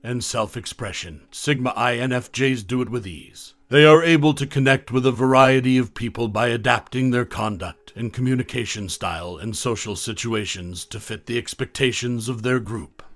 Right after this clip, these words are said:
They are able to establish lasting connections with people from various origins and cultures because to their versatility. They maintain their unshakable individualism at the same time.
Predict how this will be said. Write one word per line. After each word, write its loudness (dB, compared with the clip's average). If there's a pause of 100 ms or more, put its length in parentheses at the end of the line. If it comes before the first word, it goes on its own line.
(120)
They 8
are 10
able 4
to 2
establish 2
lasting 2
connections -4
with -6
people -4
from 0
various 4
origins -2
and -8
cultures -6
because -8
to -10
their 0
versatility. -8 (140)
They 8
maintain 6
their 4
unshakable 0
individualism -2
at -12
the -8
same -2
time. -8